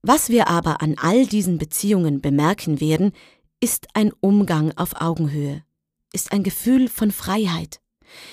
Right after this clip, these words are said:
insbesondere der Freiheit von Angst, die uns so häufig dazu bringt, uns nicht auf Augenhöhe zu fühlen oder uns daran hindert, unser Leben integer zu leben.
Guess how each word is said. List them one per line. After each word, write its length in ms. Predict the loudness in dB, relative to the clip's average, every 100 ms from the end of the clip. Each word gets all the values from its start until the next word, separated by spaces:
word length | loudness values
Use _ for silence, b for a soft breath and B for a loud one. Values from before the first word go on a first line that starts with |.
| B B
insbesondere 840 | 4 4 2 0 2 0 0 0
der 120 | -2
Freiheit 560 | -4 -4 0 0 0 -2
von 180 | -2
Angst, 440 | 0 2 0 0 -8 b b b b b
die 80 | -2
uns 240 | 0 2 4
so 200 | 4 6
häufig 380 | 4 2 -2
dazu 280 | -6 -6 -6
bringt, 420 | -4 0 2 0 -4 b b b 0
uns 280 | 0 2
nicht 300 | 2 2 -2
auf 200 | -8 -4
Augenhöhe 480 | 0 0 0 0 -2
zu 160 | -2 -6
fühlen 400 | 0 2 4 2 B B B B
oder 300 | 0 2 4
uns 180 | 2 0
daran 280 | 0 2 2
hindert, 520 | 4 2 2 -4 -14 _ _
unser 300 | -4 -2 -2
Leben 440 | 0 0 0 -2 -2
integer 680 | -4 -4 -4 -4 -4 -4 -4
zu 140 | -4
leben. 420 | -2 -4 -8 -12